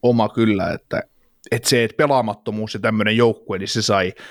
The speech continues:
varmaan aiheutti suurimmaksi osaksi just näitä virheitä ja sellaisia,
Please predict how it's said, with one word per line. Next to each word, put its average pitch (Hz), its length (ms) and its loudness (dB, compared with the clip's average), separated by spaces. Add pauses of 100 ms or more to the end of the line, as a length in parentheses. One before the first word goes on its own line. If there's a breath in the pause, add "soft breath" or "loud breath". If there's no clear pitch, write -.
(320 loud breath)
varmaan 107 320 2
aiheutti 107 380 0
suurimmaksi 110 420 0
osaksi - 440 -6
just 113 140 0
näitä 104 220 2
virheitä 113 420 -4
ja - 80 -10
sellaisia, 95 420 -6